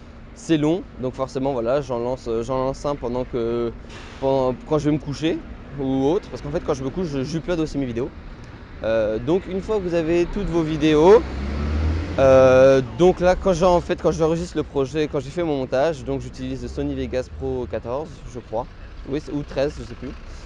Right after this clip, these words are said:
Euh, vous avez donc après, euh, bah ouais, pas tout dire pardon, il faut regarder aussi.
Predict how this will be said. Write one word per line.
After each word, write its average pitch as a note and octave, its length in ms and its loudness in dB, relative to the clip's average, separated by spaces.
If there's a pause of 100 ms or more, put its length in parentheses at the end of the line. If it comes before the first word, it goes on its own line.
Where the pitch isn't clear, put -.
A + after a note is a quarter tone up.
(300)
Euh, A2+ 500 0
vous B2+ 200 -6
avez C3+ 340 -4
donc C#3 220 -6
après, A#2 240 -6
euh, B2+ 320 0 (640)
bah D3 280 0
ouais, E3 300 -4 (1600)
pas C#3 100 -4
tout F#3 160 -8
dire D3+ 200 -4 (100)
pardon, D#3 320 -4
il A#2+ 60 -4
faut A2 120 -10
regarder D#3 440 -2
aussi. C#3+ 240 -4